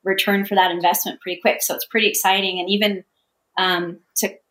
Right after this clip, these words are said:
so, you know, so when I start, started training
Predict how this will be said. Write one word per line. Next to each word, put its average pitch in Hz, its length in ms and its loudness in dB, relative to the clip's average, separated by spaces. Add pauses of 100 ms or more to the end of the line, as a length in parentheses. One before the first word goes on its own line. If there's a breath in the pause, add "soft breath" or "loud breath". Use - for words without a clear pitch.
(100)
so, - 500 0
you 226 160 -2
know, 196 180 4
so 214 160 -2
when 214 120 2
I 202 80 4
start, 202 400 2 (160)
started 196 340 2
training 190 640 -4